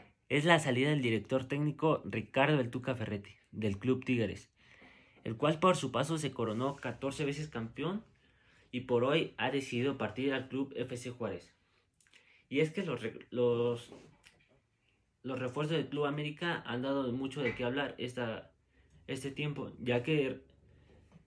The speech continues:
ya que su primer refuerzo fue Héctor Miguel Layún, el cual por su paso del Club América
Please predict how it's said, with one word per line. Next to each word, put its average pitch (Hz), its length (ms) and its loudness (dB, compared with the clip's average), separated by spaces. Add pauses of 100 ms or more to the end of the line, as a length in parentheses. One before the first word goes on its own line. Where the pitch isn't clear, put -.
(220)
ya 151 140 2
que 175 80 0
su 156 140 -2
primer 120 260 -2
refuerzo 147 420 -4
fue 143 440 -2
Héctor 143 240 -2
Miguel 127 280 0
Layún, 156 560 -2 (280)
el 120 160 -2
cual 156 460 -2
por 160 140 0
su 123 140 -10
paso 139 240 0
del 135 160 -2
Club 135 180 -4
América 151 640 -6